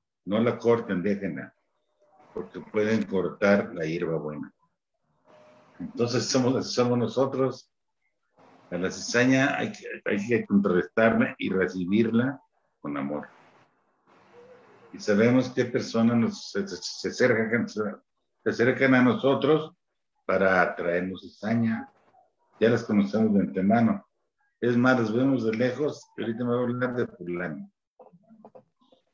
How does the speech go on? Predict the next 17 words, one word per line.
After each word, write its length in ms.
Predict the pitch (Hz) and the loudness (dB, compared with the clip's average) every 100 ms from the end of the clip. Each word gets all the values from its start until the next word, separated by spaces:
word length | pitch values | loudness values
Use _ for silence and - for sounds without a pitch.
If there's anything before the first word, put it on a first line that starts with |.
| _ | _
Ahorita 260 | 101 117 143 | -4 0 4
va 60 | 143 | 4
a 40 | |
decir 180 | 117 135 | 4 0
que 120 | 123 | 2
mañana 340 | 117 123 131 | 2 4 2
dice 240 | 120 117 117 | 0 -2 -4
de 140 | 104 | 0
mí 240 | 101 107 101 | 2 2 0
esto 300 | 98 - 80 | -2 -10 -18
y 80 | - | -18
mucho 280 | 82 - 90 | -20 -10 -8
del 180 | 90 101 | -4 -4
otro. 180 | 101 123 | -4 -8
Ya 60 | |
los 120 | 131 - | -10 -8
conocemos. 640 | 123 113 120 92 - | -10 -8 -8 -8 -12